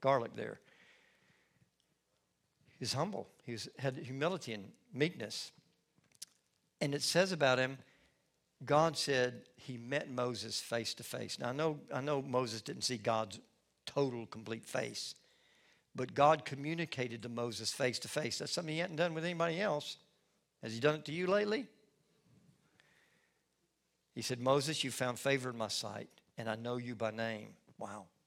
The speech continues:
God dwells with and provides and shows favor towards those that will remain humble, even in difficult circumstances. Then the fifth one,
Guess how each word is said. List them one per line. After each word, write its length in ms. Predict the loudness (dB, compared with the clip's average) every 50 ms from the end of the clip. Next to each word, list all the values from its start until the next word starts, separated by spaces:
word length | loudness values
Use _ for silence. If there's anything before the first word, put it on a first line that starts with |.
| _ _ _ _ _ _ -20 -20 _ _ _ -2
God 320 | 4 8 8 8 8 6
dwells 440 | 2 4 6 8 8 8 6 4 0
with 320 | 0 2 2 2 2 2 -2
and 120 | -4 -4
provides 640 | -6 -6 2 4 6 6 6 6 4 4 2 0
and 160 | -4 -6 -4 -4
shows 240 | -4 -2 -4 -4
favor 540 | -2 0 2 4 4 2 2 -2 -8 -10 -10 -14 _ -20 _ _ _ -10
towards 360 | -8 -6 -6 -4 -4 -2 0
those 380 | 0 2 2 2 2 0 -2
that 100 | -4 -6
will 140 | -4 -4 -6
remain 380 | -4 -4 -4 -4 -4 -4 -6 -10 -8 -4
humble, 380 | -2 -2 -2 -2 -6 -8 -8 -12 _ -20 -20 -20 -20 _ _
even 280 | -4 -4 -2 -2 -2 -4
in 140 | -4 -2 0
difficult 500 | 0 0 0 -2 -6 -6 -6 -6 -4 -2
circumstances. 920 | -2 -2 -2 -2 -4 -6 -6 -6 -6 -6 -8 -8 -8 -8 -10 -10 -10 -12 -14 _ _ -20 -20 -20 _ _ _ _ _ _ _ _ _ _ _ _ _ _ _
Then 140 | 4 4 4
the 80 | 6 4
fifth 280 | 8 8 8 8 8
one, 240 | 4 2 2 0 -2